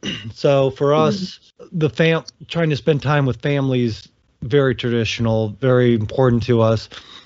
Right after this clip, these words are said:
Speaker 1: And we try to, my wife, she's originally from China. Her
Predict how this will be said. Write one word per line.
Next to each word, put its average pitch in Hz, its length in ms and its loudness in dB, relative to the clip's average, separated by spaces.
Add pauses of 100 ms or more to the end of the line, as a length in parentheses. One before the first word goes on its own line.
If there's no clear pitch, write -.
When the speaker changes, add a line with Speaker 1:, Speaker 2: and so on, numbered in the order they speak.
(140)
Speaker 1:
And 135 600 2 (360)
we 156 320 0
try 151 280 0
to, 139 340 -2 (140)
my 151 200 -2
wife, 147 540 -2 (160)
she's 147 500 0
originally 131 480 -2
from 120 220 -6
China. 156 520 0 (240)
Her 135 640 2